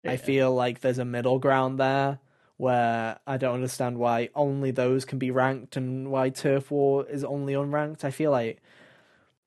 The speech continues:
Speaker 1: call me crazy, I really hope, like, people are always talking about where's the new pro mode, like, where's the new, uh, comp mode for Splatoon three, and we probably will get one. I would really kill for a new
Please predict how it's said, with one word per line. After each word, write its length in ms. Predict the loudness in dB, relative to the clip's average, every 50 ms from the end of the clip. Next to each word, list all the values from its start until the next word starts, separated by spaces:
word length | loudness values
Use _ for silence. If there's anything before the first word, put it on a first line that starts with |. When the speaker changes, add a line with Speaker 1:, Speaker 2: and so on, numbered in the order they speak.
| -16 -16 -16 -16 -2
Speaker 1:
call 220 | 4 8 8 8 8
me 120 | 6 2
crazy, 580 | -2 -2 -2 -2 -2 -2 -4 -8 -6 -6 -4 -4
I 200 | -2 0 0 0
really 520 | 0 0 -2 0 2 4 4 4 2 0
hope, 540 | 0 -2 -4 -6 -6 -6 -8 -8 -8 -10 -8
like, 140 | -8 -8 -6 -4
people 200 | -2 2 4 4
are 60 | 4
always 180 | 4 2 2
talking 260 | 0 -2 -2 0 0 -2
about 140 | -4 -2
where's 260 | -2 -2 0 0 0 -2
the 100 | -2 -4
new 480 | -2 -2 -2 -2 -2 -2 -4 -6 -8 _ _ -12
pro 340 | -6 -2 2 2 2 2
mode, 480 | 2 0 -2 -4 -4 -6 -8 -10 -10 -8
like, 180 | -8 -8 -6 -4
where's 240 | -4 -2 -2 -2 -4
the 100 | -6 -6
new, 300 | -6 -6 -6 -6 -6 -8
uh, 300 | -8 -6 -6 -6 -6 -8 -8
comp 240 | -8 -8 -8 -8 -8
mode 360 | -8 -12 -12 -12 -12 -14 -16 -18 _ _
for 240 | -12 -8 -6 -6 -6
Splatoon 440 | -6 -8 -10 -10 -8 -6 -8 -8 -8
three, 280 | -8 -8 -8 -8 -10
and 140 | -12 -10 -8
we 80 | -6 -2
probably 280 | 2 4 4 4 4
will 100 | 0 -4
get 240 | -4 -6 -8 -8 -8
one. 220 | -12 -14 -16 -20 _ _ _ _ -20 -16 _
I 160 | 0 2 4 4
would 140 | 4 2 0
really 480 | -2 -2 0 0 0 0 -2 -4 -8 _
kill 580 | -14 -10 -6 -4 -4 -2 0 0 0 -2 -4 -6
for 240 | -10 -8 -6 -4 -4
a 80 | -4 -6
new 500 | -8 -8 -8 -6 -6 -6 -8 -8 -10